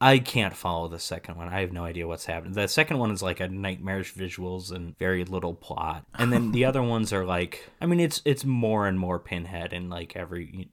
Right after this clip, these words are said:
Speaker 1: movie. For the mo-, with the exception of the one that very clearly was a repurposed script. It very clearly was not. I think it's the fifth one. It's very clearly not a Hellraiser movie.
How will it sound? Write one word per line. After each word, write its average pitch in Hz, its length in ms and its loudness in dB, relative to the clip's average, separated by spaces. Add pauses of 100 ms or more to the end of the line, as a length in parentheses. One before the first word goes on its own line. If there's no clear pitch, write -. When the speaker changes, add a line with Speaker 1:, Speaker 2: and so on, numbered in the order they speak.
(120)
Speaker 1:
movie. 90 340 -6
For - 160 -6
the 110 80 2
mo-, 107 160 0
with 135 140 0
the 127 100 2
exception 139 420 0
of 110 140 -2
the 107 80 2
one 107 380 -2
that 107 160 0
very 110 200 4
clearly 101 440 -2
was 98 200 -4
a 90 60 -6
repurposed 92 640 -6
script. - 520 -8
It 92 200 -8
very 104 240 0
clearly 101 400 -2
was 95 160 -6
not. 92 220 -4
I 110 100 -4
think 135 160 0
it's 131 120 -4
the - 80 -12
fifth - 320 -6
one. 127 320 0
It's 113 160 -2
very 127 340 6
clearly 120 400 0
not 101 240 0
a 95 60 0
Hellraiser 95 580 -2
movie. 90 400 -4